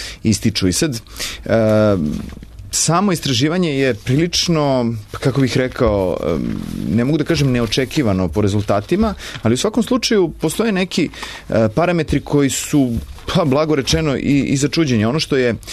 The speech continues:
tužno, to je da, recimo, e, mladi malo čitaju, da mladi čak malo idu i na koncerte, o klasičnoj muzici ne govorim. E, dakle, nešto, nešto se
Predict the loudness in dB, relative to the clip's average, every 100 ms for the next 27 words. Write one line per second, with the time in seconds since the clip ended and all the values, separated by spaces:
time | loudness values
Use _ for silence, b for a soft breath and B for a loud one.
0 | B -4 0 2 0 0 0 2 4 2
1 | 2 0 -2 0 2 2 2 B B B
2 | -2 2 4 4 2 2 2 2 2 2
3 | 0 -2 -2 -2 0 2 4 4 2 2
4 | 2 2 2 2 2 2 -2 -4 -2 0
5 | 2 2 2 2 0 0 -2 0 -2 0
6 | -2 0 0 2 0 2 0 0 0 0
7 | 2 0 -2 -6 -12 -12 -12 -4 0 2
8 | 4 4 2 0 -2 -4 -6 -4 -2 2
9 | 2 2 0 0 0 0 -2 2 2 2
10 | -2 0 0 -2 -2 0